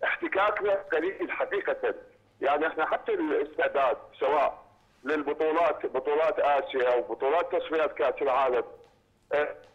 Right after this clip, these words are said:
بفرق ذات مستويات أرقى من عندنا حتى نتطور. احنا الآن المشكلة اللي در-، در-، نحس بها الآن المنتخب العراقي، تغيير المدرب خلال فترة شهر ونص ولا شهرين، هذه كارثة، كارثة كبيرة،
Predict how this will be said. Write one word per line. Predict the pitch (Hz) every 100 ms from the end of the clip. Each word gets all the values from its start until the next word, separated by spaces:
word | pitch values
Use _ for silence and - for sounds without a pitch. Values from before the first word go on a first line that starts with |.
| _ -
بفرق | 170 170 196 185 139
ذات | 170 170 156
مستويات | 156 165 151 165 170 156
أرقى | 160 170 185 165
من | 160
عندنا | 170 170 160
حتى | 160 160
نتطور. | 143 - 226 160 104 - - _ _ _ _ _ _ _ _ _ 185
احنا | 180
الآن | 190 233
المشكلة | 220 196 - - 208
اللي | 190 185
در-، | 196 165 -
در-، | 185 185 185 170
نحس | - 233 -
بها | 220 185
الآن | 190 214 160 135 - -
المنتخب | 131 143 - 208 196
العراقي، | - 135 156 208 - - - - - -
تغيير | - 339 415 381
المدرب | 320 320 - 403 -
خلال | 160 - 147
فترة | 190 190 185 -
شهر | 156 143
ونص | 143 156 208 -
ولا | 143 135
شهرين، | - 139 147 208 - - - - -
هذه | - -
كارثة، | 214 269 226 - - - -
كارثة | 175 208 190 -
كبيرة، | - - 175 208 123